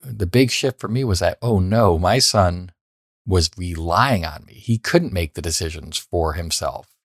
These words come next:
He had major challenges. And then what took years for me to realize is that the way I was operating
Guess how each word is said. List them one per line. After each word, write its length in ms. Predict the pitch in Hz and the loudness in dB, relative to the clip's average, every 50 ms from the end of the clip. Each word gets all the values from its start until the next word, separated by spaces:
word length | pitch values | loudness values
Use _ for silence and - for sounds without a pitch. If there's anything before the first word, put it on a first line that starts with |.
| _ | _
He 180 | - 110 107 101 | -2 0 0 2
had 220 | 98 120 107 107 | 4 4 2 2
major 440 | 117 113 127 147 165 151 120 104 87 | 2 -2 -2 0 -2 -2 -2 -4 -6
challenges. 760 | 78 - - 85 82 78 - 62 - - - 50 55 - - - _ _ _ _ _ _ _ _ _ _ _ _ _ _ | -6 -4 -2 0 0 0 -4 -8 -18 -20 -20 -20 -18 -18 -18 -18 _ _ _ _ _ _ _ _ _ _ _ _ _ _
And 300 | - 104 98 95 95 98 | 0 2 2 2 2 2
then 480 | 117 131 139 127 117 113 110 107 104 - _ _ _ _ _ _ _ _ _ | 2 2 2 2 2 2 0 -4 -6 -10 _ _ _ _ _ _ _ _ _
what 200 | - 104 98 - | -2 -2 0 -2
took 280 | - - - - 165 - _ _ _ _ _ | -4 -8 -8 -8 -8 -10 _ _ _ _ _
years 500 | 120 110 110 127 151 170 170 156 135 - | -2 2 2 4 4 4 4 2 0 -2
for 140 | - 123 110 | -2 2 4
me 160 | 113 110 101 | 4 4 4
to 80 | 101 | 2
realize 800 | 92 104 127 175 196 156 98 80 - 73 80 73 76 80 - - - - | 0 0 2 2 4 4 2 2 -2 -4 -4 -6 -6 -8 -8 -10 -8 -4
is 220 | 110 101 95 90 | -2 0 0 0
that 260 | - 101 98 87 - - | 0 -2 -2 -2 -2 -4
the 100 | 92 92 | -4 -2
way 460 | 92 92 98 104 107 123 139 143 131 | -2 -2 0 0 2 2 2 2 0
I 140 | 120 117 107 | 0 0 0
was 180 | 104 95 98 | -2 -2 -2
operating 680 | 95 110 120 - - 92 85 78 - - 53 60 - | -4 -4 -6 -6 -8 -10 -10 -10 -10 -14 -18 -20 -20